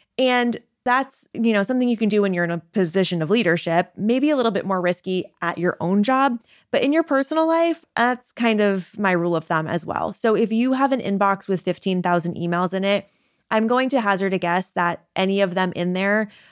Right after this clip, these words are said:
are not going to stand out to you amongst the others. And you should just start from zero and s-, delete it all. Treat it like a to-do list moving forward. And number one, I've given you this tip before,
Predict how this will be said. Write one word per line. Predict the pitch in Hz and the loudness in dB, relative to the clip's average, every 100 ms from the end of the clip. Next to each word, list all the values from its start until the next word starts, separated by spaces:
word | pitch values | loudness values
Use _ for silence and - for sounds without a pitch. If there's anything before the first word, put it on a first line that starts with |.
| _ - | _ -2
are | 196 | 0
not | 190 190 - | 2 0 2
going | 208 202 | 0 0
to | 196 190 | -2 -4
stand | - 185 175 | -4 -6 -2
out | 175 170 | -2 -2
to | - 226 | -4 -4
you | 247 254 | 0 0
amongst | 185 185 180 - | 0 -2 -2 -2
the | 175 | 0
others. | 175 208 233 226 | 2 4 2 0
And | 208 202 | 0 2
you | 214 | 0
should | 285 254 | 0 -2
just | 214 - | -4 -2
start | 175 160 | 0 0
from | 175 160 | 0 -4
zero | 151 151 156 170 | -4 -4 -4 -6
and | - 165 | -6 -8
s-, | - - | -6 0
delete | 175 160 110 | 2 2 0
it | - | -2
all. | - 185 - _ - - _ - | -4 -4 -10 _ -20 -20 _ -16
Treat | - 220 | -4 -2
it | 240 247 | 0 0
like | 254 | 0
a | 269 220 | 0 0
to-do | 202 240 220 202 | 0 0 2 4
list | 185 185 | 2 0
moving | 190 185 185 | -2 0 -2
forward. | - 165 156 160 160 - | -2 -2 0 0 0 -2
And | 185 | -4
number | 170 180 247 | -2 0 0
one, | 226 202 196 | 2 2 2
I've | 180 | 0
given | 170 175 | -2 0
you | 185 | 0
this | 190 202 | 0 -2
tip | 208 208 | -4 -4
before, | 220 - 175 170 | -6 -2 0 0